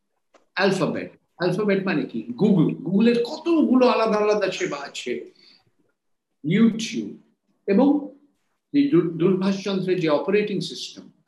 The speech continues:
Android, তারও মালিক একই, একই মালিক, মালিকানা এক। তারপরে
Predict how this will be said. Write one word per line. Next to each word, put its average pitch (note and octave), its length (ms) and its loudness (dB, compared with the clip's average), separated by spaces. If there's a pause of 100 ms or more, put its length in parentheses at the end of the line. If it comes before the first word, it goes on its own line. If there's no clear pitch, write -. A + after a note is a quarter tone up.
Android, C3+ 460 -2 (640)
তারও D3+ 240 -4
মালিক A#3 360 -2
একই, A#3 560 -4
একই F3+ 340 -2
মালিক, A#3 320 0 (140)
মালিকানা E3+ 440 -2
এক। A3 300 -12 (1000)
তারপরে B3+ 600 -6